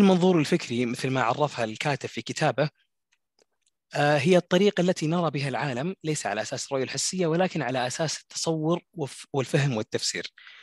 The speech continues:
في ثلاث صور أنا جايبها، أبى أوريكم إياها الحين ونناقشها مع بعض، بناءً على اللي هو المنظور الفكري. زين؟ آه، فيما تعرض،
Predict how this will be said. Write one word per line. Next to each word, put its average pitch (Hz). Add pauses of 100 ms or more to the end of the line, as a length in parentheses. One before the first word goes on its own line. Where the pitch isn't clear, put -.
(180)
في 240
ثلاث 214
صور 151
أنا 123
جايبها، 127 (960)
أبى 131
أوريكم 160
إياها 151
الحين 143 (300)
ونناقشها 175
مع 98
بعض، 82 (680)
بناءً 135
على 139
اللي 90
هو 117
المنظور 107
الفكري. - (960)
زين؟ 110 (1800)
آه، 143
فيما 240
تعرض، 185